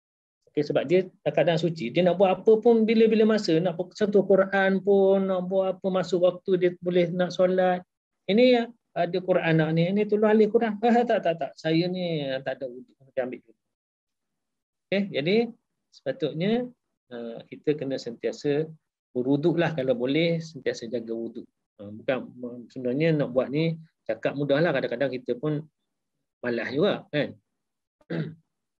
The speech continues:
Tapi kalau siapa yang dapat menjaga wuduk setiap masa tu, itu sangatlah bagus, ya.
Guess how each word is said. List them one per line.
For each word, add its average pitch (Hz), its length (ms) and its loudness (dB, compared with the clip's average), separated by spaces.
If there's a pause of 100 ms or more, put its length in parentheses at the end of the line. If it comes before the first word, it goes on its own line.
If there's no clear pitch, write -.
(580)
Tapi 160 80 -2
kalau 147 240 2
siapa 151 320 2
yang 131 320 4
dapat 127 320 -2
menjaga 131 320 0
wuduk 131 480 -4
setiap 117 160 -4
masa 123 340 -4
tu, 190 220 -2
itu - 400 -20
sangatlah 107 320 -6
bagus, 107 400 -4
ya. 170 60 0